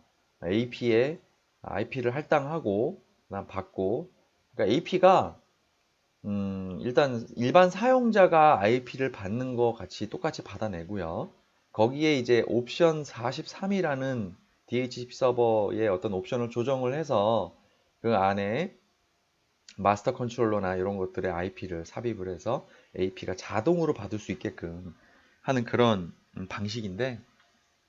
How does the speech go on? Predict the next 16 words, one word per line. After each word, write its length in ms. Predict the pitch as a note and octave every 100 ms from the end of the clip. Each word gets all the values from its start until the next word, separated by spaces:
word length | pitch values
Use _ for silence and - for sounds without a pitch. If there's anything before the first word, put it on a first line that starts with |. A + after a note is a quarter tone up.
| _ _ _ _ _ _ _ - _ _ _
근데 120 | A2
일반적인 420 | A2+ A2+ E3 F#3 C3
엔지니어가 460 | A2 D3 F#3+ F3
하기에는 600 | F#3 F#3+ E3+ C3+ C#3+ C3+
이제 180 | A2+ A#2
뭐, 180 | G#2+ G2+
디에이치시피 1040 | A2+ D#3 D#3+ C3 - C3+ - - - E3+
서버를 440 | E3+ F#3 F#3 E3 D3
사용해서 420 | D#3+ F3 D3+ C3+
해도 320 | D3 C#3 B2
좋긴 320 | - G#2+ -
하겠지만, 680 | B2 C#3+ - G#2 B2 C3 F#2 - _ _ _ _ _ _ _
아, 440 | G2 G2 F#2+ F#2+ F#2+
스태틱하게 840 | G#2 G3+ G3+ F#3 C3+ A2+ F2+ E2 - - -
구성하는 520 | - B2 A#2 A#2 A2
게 360 | F#2 E2+ F#2+